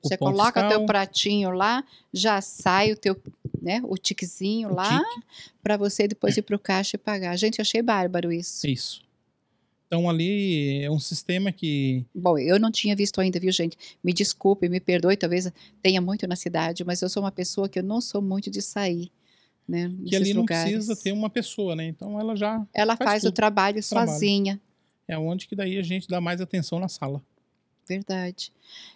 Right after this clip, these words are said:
Speaker 1: Eu vou te deixar bem à vontade pra você dar aquele recado pro pessoal de casa. Vende teu peixe agora, que você sabe vender muitíssimo bem. <laughs>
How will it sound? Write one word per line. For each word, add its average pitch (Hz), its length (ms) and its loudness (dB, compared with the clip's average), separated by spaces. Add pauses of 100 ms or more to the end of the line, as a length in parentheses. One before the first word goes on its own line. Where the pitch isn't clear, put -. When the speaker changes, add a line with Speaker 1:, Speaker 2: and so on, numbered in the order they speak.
(100)
Speaker 1:
Eu 196 120 2
vou 226 100 2
te 247 140 -2
deixar 226 280 0
bem 196 220 0
à 190 40 -2
vontade 185 520 0
pra 185 160 -4
você 180 500 0
dar 180 220 2
aquele 202 240 -6
recado 185 500 -2
pro 185 140 -6
pessoal 175 500 -2
de - 140 -6
casa. 180 640 -2 (580)
Vende 240 460 6
teu 254 160 4
peixe 202 380 4
agora, 185 240 6
que 208 100 -4
você 196 140 0
sabe 190 300 2
vender 175 300 4
muitíssimo 233 840 4
bem. 226 640 8
<laughs> 269 320 4